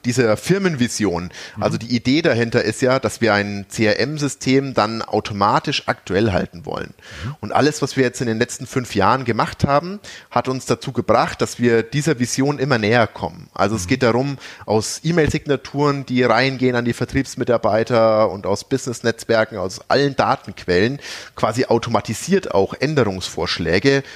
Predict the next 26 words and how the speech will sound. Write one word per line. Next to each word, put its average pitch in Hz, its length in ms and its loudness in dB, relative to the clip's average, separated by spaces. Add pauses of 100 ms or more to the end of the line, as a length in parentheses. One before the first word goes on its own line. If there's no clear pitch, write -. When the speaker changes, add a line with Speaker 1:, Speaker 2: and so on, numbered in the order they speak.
Speaker 1:
und 107 160 -10
Kontaktvorschläge 95 840 -2
zu - 100 -8
machen, 101 300 -2
Speaker 2:
Mhm. 98 360 -8
Speaker 1:
dass 127 180 0
so 139 100 2
ein 131 100 -2
C-R-M-System 135 760 0
eben 120 180 0
nicht 175 320 -2
mehr 104 140 2
veraltet, - 240 0 (600)
sondern 127 360 0
automatisch 113 760 0
up-to-date - 580 -2
bleibt. - 440 -6 (320)
Und 107 280 -12
dieser 156 240 0
Vision, 143 520 0
der 117 100 4
kommen 131 380 -4
wir 120 640 4 (200)
immer, 185 240 2
immer 151 200 0
näher 147 460 4